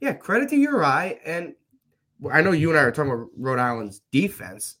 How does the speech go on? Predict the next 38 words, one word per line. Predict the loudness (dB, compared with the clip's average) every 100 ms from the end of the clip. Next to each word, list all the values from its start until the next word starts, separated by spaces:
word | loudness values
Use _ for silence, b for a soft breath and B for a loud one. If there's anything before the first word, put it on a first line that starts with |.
| 0
uh, | 0
not | 0 -6
the, | -8
our | -6 -8
defense | -8 -6 -6 -6 -6
down | -4 -4 -2
low, | -2 -2 -4 -10 _ _ _ -14 -4
uh, | -2 -2 -8 -14 -10
kinda | -6 -6
phased | -6 -4 -4 -2
out | -4 -4
in | -8
the |
second | -12 -12 -12
half. | -12 -12 -10
They | -6
gave | -2 -4
up | -4
thirty-five | -6 -6 -8 -6
points | -6 -8 -8
in |
the | -8
first | -8 -12 -12
half, | -14 -14 -12
but | -8
they |
gave | -4 -4
up | -6
forty-nine | -16 _ -2 -2 -2 -2 -4
in | -6
the | -10
second. | -4 -4 -4
So | -6
the | -4
defense | -4 -6 -8
kinda | -6 -8
phased | -4 -4 2
out. | 2 2